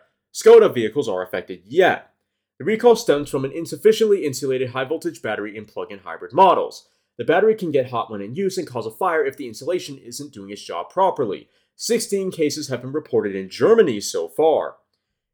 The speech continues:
German publication Bild cited the country's Federal Motor Vehicle Office, K B A, stating, "The problem is caused by a faulty fuse in the drive system of plug-in hybrid vehicles,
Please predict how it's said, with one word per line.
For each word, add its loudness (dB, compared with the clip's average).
German 4
publication -2
Bild 10
cited 0
the -2
country's -10
Federal 6
Motor 4
Vehicle -2
Office, -6
K -6
B -4
A, 0
stating, 4
"The -4
problem -2
is -2
caused -6
by -2
a -4
faulty 0
fuse -12
in -12
the -10
drive -6
system -4
of -8
plug-in -10
hybrid -12
vehicles, -4